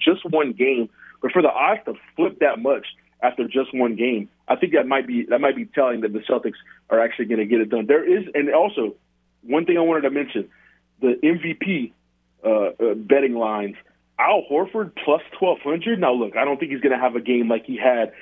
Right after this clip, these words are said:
last game, uh, every game, but plus twelve hundred on the M V P line for Al Horford. If he even has one more decently good game, he might be a, one of those sleeper picks like a Andre Iguodala was a few years ago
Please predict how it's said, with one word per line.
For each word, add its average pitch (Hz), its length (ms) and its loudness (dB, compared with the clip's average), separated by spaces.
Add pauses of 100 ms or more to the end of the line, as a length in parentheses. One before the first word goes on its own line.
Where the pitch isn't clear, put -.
(220)
last 123 360 2
game, 104 400 -8 (440)
uh, 120 100 2 (100)
every 123 240 0
game, 139 360 -4
but 117 220 -6
plus 233 280 2 (140)
twelve 151 260 2
hundred 185 420 0
on 123 100 2
the 120 160 0
M 175 80 0
V 127 140 0
P - 180 -2
line 143 240 2
for - 100 -2
Al 135 200 2
Horford. 208 340 0 (280)
If 208 120 2
he 302 80 -4 (140)
even 240 180 4
has 160 240 0
one 185 380 2
more 202 400 2
decently 220 480 2
good 123 280 0
game, 107 320 -2 (300)
he 269 140 4
might 392 220 2
be 185 160 0
a, - 40 4 (160)
one 339 140 2
of 190 60 2
those 147 200 2
sleeper 240 240 -2
picks - 240 0
like 175 140 -2
a 127 80 0
Andre 160 440 2
Iguodala 139 440 2
was 123 200 0
a 123 100 -6
few 135 100 -4
years 120 240 0
ago 117 320 0